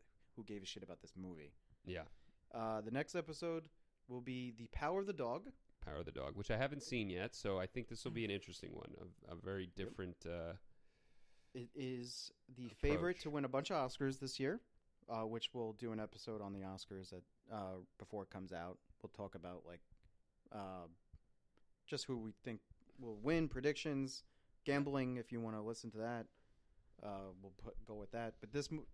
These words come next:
Speaker 1: Power of the Dog is the favorite to win a bunch of Oscars this year. I think it's very mediocre. John has yet to see it. He will probably agree with me on this.
Speaker 2: Yeah. I'm gonna have an open mind. I'm gonna have an open mind.
Speaker 1: Oh, I
Speaker 2: I
Speaker 1: had
Speaker 2: like
Speaker 1: an open mind.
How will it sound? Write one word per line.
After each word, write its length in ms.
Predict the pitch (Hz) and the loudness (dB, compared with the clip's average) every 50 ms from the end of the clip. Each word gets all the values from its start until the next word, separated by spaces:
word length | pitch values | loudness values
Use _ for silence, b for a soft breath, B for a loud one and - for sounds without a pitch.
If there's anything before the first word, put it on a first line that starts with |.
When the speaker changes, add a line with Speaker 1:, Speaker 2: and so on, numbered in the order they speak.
| - - - - | -12 -12 -12 -4
Speaker 1:
Power 220 | - 147 151 151 147 | 0 2 4 4 4
of 100 | 139 131 | 2 2
the 20 | 139 | 0
Dog 160 | 131 127 120 123 | 0 2 0 0
is 80 | 110 | -4
the 60 | 107 107 | -6 -4
favorite 340 | - 120 117 113 110 107 - | 0 0 0 0 0 -4 -6
to 80 | - | -6
win 120 | 110 110 101 | -6 -6 -4
a 40 | 90 | 0
bunch 260 | 101 139 160 156 156 | 0 0 2 2 0
of 80 | 139 | -2
Oscars 480 | 147 139 131 127 - - 135 123 113 117 | -2 -2 -2 -2 -4 -4 -6 -6 -6 -6
this 180 | 113 - - 117 | -8 -10 -8 -4
year. 260 | 113 110 107 107 - b b b b b b b b b b b b b b - - - | -4 -2 -2 -4 -8 b b b b b b b b b b b b b b -20 -10 -2
I 160 | 117 117 117 113 | 0 2 2 2
think 200 | - 127 107 113 | 0 -4 -8 -8
it's 100 | 110 107 | -6 -4
very 180 | 110 104 101 | -4 -2 -2
mediocre. 640 | 98 98 95 98 107 127 147 143 - 160 156 151 151 - _ _ _ _ _ _ _ _ _ _ _ _ _ | -4 -6 -4 0 2 2 2 2 2 0 0 0 -2 -6 _ _ _ _ _ _ _ _ _ _ _ _ _
John 240 | - 117 110 110 110 | -4 -2 -2 0 -2
has 160 | 110 104 101 | -2 -2 0
yet 160 | 123 131 - | -2 -2 -2
to 60 | - | -2
see 240 | - - 208 202 202 | -4 -2 2 4 6
it. 220 | 196 196 190 - - - _ _ _ _ _ | 6 6 4 0 -4 -14 _ _ _ _ _
He 160 | - - 135 123 | -12 -8 -6 -6
will 100 | 117 - | -6 -2
probably 320 | - 175 185 190 185 170 | 2 2 2 4 4 2
agree 240 | 143 127 127 123 120 | 2 2 0 0 -2
with 160 | 120 117 - | -2 -4 -6
me 180 | 117 117 113 110 | -6 -4 -4 -4
on 140 | 107 104 | -4 -6
this. 360 | 107 107 107 107 - - - 165 | -6 -6 -8 -10 -10 -12 -10 -8
Speaker 2:
Yeah. 160 | 160 - - - - - _ - - - | -8 -8 -10 -12 -14 -18 _ -16 -6 -4
I'm 80 | 98 104 | 0 4
gonna 140 | 117 120 | 4 4
have 120 | 123 127 131 | 4 4 4
an 60 | 131 | 2
open 240 | 135 135 156 156 160 | 2 2 2 0 0
mind. 320 | 160 160 139 117 107 113 120 - - - - - 98 | 2 2 2 2 0 -2 -6 -10 -14 -18 -16 -8 -6
I'm 40 | |
gonna 100 | 95 98 | -4 -2
have 80 | 101 98 | -2 -2
an 60 | 104 | -2
open 160 | 107 104 104 98 | -2 -2 -2 -2
mind. 160 | 101 98 95 | 0 2 6
Speaker 1:
Oh, 80 | 139 143 | 6 6
I 60 | 143 | 8
Speaker 2:
I 20 | 185 | 8
Speaker 1:
had 100 | 240 - | 8 6
Speaker 2:
like 140 | 349 311 | 6 4
Speaker 1:
an 80 | 277 - | 2 2
open 200 | - 135 127 123 | 0 0 -2 -2
mind. 200 | 113 107 107 123 | -2 -2 -4 -6